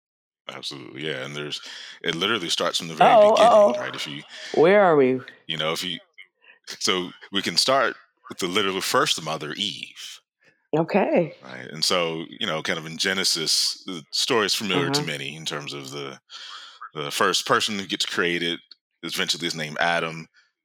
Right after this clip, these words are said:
Speaker 1: Then his Hebrew, the word is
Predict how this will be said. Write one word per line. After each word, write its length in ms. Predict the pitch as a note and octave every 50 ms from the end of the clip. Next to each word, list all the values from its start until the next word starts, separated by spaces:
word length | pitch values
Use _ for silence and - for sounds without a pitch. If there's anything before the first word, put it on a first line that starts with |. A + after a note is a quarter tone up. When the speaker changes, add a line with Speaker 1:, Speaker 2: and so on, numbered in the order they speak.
| _ _
Speaker 1:
Then 320 | D2 D2 F2 D#2+ D#2 D#2+ E2
his 680 | - - F2+ E2 D#2+ D#2+ D2 - - - - - - _ _ _ _ _ _ _ F2
Hebrew, 480 | - A2 G#2 F#2 D#2+ F#2 F2+ E2+ E2+ D#2
the 200 | D2 D2 C2+ B1 - _
word 180 | D#2+ D#2+ D2+ C#2+
is 140 | - -